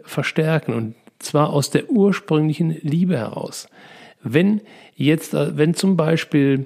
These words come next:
in einem tiefen Moment des Schmerzes, des Verlustschmerzes,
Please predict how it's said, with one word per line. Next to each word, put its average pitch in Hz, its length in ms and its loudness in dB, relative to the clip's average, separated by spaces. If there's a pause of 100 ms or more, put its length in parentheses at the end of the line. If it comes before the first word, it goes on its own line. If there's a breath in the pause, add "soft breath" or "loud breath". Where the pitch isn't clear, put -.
(760 loud breath)
in 147 160 0
einem 131 640 0 (380)
tiefen 190 500 2
Moment 147 640 0
des 127 120 -2
Schmerzes, 123 760 0
des 113 140 -8
Verlustschmerzes, - 1200 -2